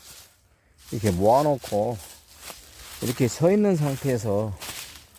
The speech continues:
고추를 따면은, 고추대가 이렇게 지금 잘라놓은 지가 한 달이 좀 넘었거든요. 다 말랐어요. 거의 절반은 말랐어요. 고추가 이렇게 삐득삐득. 네, 다 말랐죠. 거의 다.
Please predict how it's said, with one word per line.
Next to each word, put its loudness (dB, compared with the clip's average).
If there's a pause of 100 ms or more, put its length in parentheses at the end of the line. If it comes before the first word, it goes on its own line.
(640)
고추를 2
따면은, 0 (1400)
고추대가 2
이렇게 -4 (1160)
지금 -8
잘라놓은 2
지가 0
한 0
달이 0
좀 -4
넘었거든요. -4 (460)
다 0
말랐어요. -2
거의 -2
절반은 2
말랐어요. -4
고추가 -18 (180)
이렇게 -18 (1120)
삐득삐득. -2 (280)
네, -6 (200)
다 -4
말랐죠. -2
거의 0
다. 0